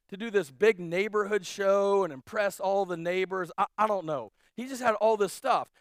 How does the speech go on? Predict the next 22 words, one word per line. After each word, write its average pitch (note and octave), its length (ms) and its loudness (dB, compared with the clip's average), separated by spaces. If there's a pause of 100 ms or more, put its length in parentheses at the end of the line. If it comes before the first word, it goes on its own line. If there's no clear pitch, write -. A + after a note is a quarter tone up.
(160)
The F#3 80 -4
problem D4+ 480 6
was, F#3 540 8 (200)
he A#3 60 -2
had A#3+ 100 2
this G3 160 -6
great C#4 380 -2
big C#4 180 -2
huge A#3 300 -6
box B3 340 2
of F3 80 -6
stuff, A#3+ 560 2 (300)
and G3 140 -2
he D#4+ 200 0
didn't C#4 340 2
know A#3+ 200 4
what F#3+ 220 2
three C#4 280 -2
quarters B3 540 0
of F#3+ 80 -8
the G3 60 -6
stuff G3+ 380 0